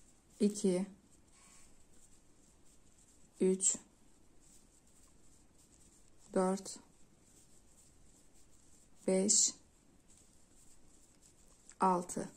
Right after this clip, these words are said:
Yedinciyi bakın belinden batarak ikili trabzan yapıyorum.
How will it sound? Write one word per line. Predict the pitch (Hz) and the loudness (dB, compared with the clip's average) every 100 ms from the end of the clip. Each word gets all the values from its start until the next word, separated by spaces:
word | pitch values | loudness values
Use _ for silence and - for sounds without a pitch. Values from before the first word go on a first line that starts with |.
| - | -6
Yedinciyi | 233 247 202 196 175 160 - - - - _ _ - | 0 2 4 2 2 -2 -4 -20 -20 -20 _ _ -10
bakın | 175 - 190 | -10 -4 2
belinden | 208 208 208 185 175 | 6 8 6 6 0
batarak | 190 - 175 175 233 - - - - - - | -2 -2 -2 0 -2 -4 -20 -20 -20 -20 -20
ikili | 214 202 185 | -8 -4 -4
trabzan | - 196 208 214 247 | 0 4 4 6 8
yapıyorum. | 247 247 254 254 277 | 6 4 2 4 2